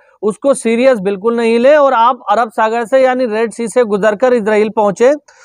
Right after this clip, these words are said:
लेकिन उसका खामियाजा कितना बड़ा भुगतना पड़ा है इसराइल के जो बिलियनियर हैं, जो करोड़पति, अरबपति लोग हैं, आप अपनी स्क्रीन पर देख सकते हैं। ईरान ऑब्जर्वर ने और अल जजीरा ने इसको छापा है।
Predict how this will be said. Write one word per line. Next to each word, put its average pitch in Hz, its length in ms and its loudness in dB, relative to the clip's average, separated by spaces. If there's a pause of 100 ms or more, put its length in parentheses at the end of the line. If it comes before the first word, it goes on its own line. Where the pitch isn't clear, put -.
(320)
लेकिन 226 480 2
उसका 285 320 0
खामियाजा 240 580 0
कितना 262 440 -2
बड़ा 240 300 2
भुगतना 233 500 -4
पड़ा 226 260 0
है 254 180 2
इसराइल 226 340 0
के 247 140 -2
जो 240 120 0
बिलियनियर 214 540 -2
हैं, 208 200 0
जो 226 120 0
करोड़पति, 214 680 -2
अरबपति 214 460 -2
लोग 190 240 0
हैं, 233 160 0 (680)
आप 254 220 2
अपनी 285 280 0
स्क्रीन 262 340 -2
पर 285 140 0
देख 240 220 0
सकते 269 340 -4
हैं। 285 280 -2
ईरान 247 260 0
ऑब्जर्वर 240 440 0
ने 262 140 0
और 285 120 2
अल 262 160 0
जजीरा 226 400 0
ने 262 140 0
इसको 254 220 -2
छापा 226 360 0
है। 269 180 2